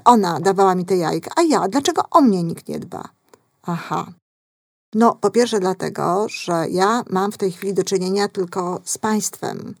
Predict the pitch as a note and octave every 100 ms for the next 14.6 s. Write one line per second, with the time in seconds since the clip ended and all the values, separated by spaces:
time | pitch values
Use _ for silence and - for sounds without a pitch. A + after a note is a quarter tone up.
0 | _ _ _ _ - - - A3+ F3+ D3+
1 | G2 E3+ _ _ - - F#3+ F#3 F#3 F3+
2 | D#3+ E3+ E3 D#3+ F3 G3 - F#3 F3+ F3+
3 | - A3 - F3+ G3 F3 E3 E3+ A#3+ -
4 | - - G#3+ G#3 G#3 - - G#3+ F#3 E3
5 | E3+ F#3+ G#3 A3 _ G3 - A3 - F#3+
6 | F3+ G3+ G#3 A3+ B3+ F3 - - - _
7 | _ _ _ _ _ _ - E4 A3+ F3+
8 | - F#3+ F3 E3+ E3 F3 E3+ E3 - F3
9 | - C#3 G#3+ - _ _ _ G#3+ G3 G#3
10 | - G3+ F#3+ F#3+ F#3+ F#3+ F#3 G3 G#3+ -
11 | - _ - G3+ G3+ G3+ - - _ _
12 | _ - - - F#3+ F#3 - D3+ F2 -
13 | _ _ _ G3 G3 G3+ - G3 G3 F#3+
14 | F#3+ F3+ F#3+ F#3+ G3